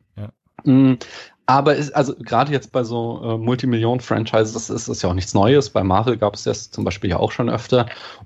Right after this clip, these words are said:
Speaker 2: Und, ähm, oder eben bei Suicide Squad war das ja auch ein großes Thema. Ähm, der Unterschied hier war tatsächlich ja, dass, äh, Ron Howard den Film dann fast nochmal komplett neu gedreht hat.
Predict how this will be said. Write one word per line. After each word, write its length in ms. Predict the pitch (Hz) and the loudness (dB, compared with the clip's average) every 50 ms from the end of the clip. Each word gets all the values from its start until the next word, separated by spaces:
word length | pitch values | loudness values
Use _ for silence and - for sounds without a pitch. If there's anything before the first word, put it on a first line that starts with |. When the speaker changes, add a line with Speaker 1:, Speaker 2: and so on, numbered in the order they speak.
| _ _ | _ _
Speaker 2:
Und, 680 | - 135 131 131 127 123 123 117 113 - - - - - - | 2 4 6 6 6 4 4 2 0 -4 -8 -10 -10 -6 -2
ähm, 300 | 123 113 110 104 104 107 | 0 0 2 0 -2 -2
oder 320 | - 117 110 104 98 - 101 | 0 0 2 2 0 0 -2
eben 260 | 101 90 95 92 85 | -2 -2 -2 -2 -2
bei 120 | 98 90 | -2 -4
Suicide 480 | 90 - - 139 135 - - 127 117 117 | -4 -2 0 0 0 2 2 0 0 0
Squad 380 | - - - - 117 113 - | -2 -6 -2 0 0 0 0
war 100 | 107 101 | -2 -2
das 200 | 98 107 101 101 | -2 -4 -4 -2
ja 120 | - 107 104 | -2 0 2
auch 360 | 104 107 117 117 - - - | 2 2 2 0 -2 -8 -12
ein 200 | - 113 107 - | -10 -8 -8 -8
großes 420 | - - 127 123 - 123 117 - | -4 0 0 0 0 0 -4 -6
Thema. 440 | - - 127 123 117 117 117 117 117 - - - - - - - _ _ - | -4 -4 -2 0 2 2 2 0 -2 -6 -12 -16 -16 -16 -18 -20 _ _ 0
Ähm, 500 | - 131 127 123 120 117 117 117 117 110 107 | 2 4 6 6 6 4 2 0 0 2 4
der 80 | 135 | 4
Unterschied 320 | 165 202 226 220 - 180 - | 4 4 2 0 -2 -4 -2
hier 160 | - 220 214 202 | 0 2 4 4
war 120 | 180 175 | 2 2
tatsächlich 460 | - 170 - - 151 139 170 151 - | 0 -2 -4 -4 -4 -2 -2 -2 2
ja, 120 | 151 139 131 | 2 2 4
dass, 340 | 123 127 - - - - - - | 2 0 -2 -2 -8 -14 -10 -4
äh, 60 | - 123 | -2 -2
Ron 380 | 123 113 117 117 117 113 - | -2 0 0 0 0 0 0
Howard 380 | 113 117 127 139 139 135 - - | 2 2 4 4 2 0 -2 -6
den 120 | 131 113 110 | -6 -6 -2
Film 240 | - 139 135 135 | 2 2 2 2
dann 180 | 123 120 117 117 _ | 2 0 -4 -6 _
fast 480 | _ _ - - 120 117 - - - | _ _ -8 -4 -4 -4 -4 -4 -6
nochmal 240 | - 120 110 120 110 | -4 -2 -2 -2 -2
komplett 360 | - - 113 104 - 113 - | -2 -4 -4 0 -2 -2 0
neu 240 | 127 113 107 117 120 | 0 0 2 2 2
gedreht 480 | 110 107 - - - - 107 113 110 - | 0 -2 -6 -8 -6 -4 -4 -2 -2 0
hat. 180 | - 104 104 | 0 0 0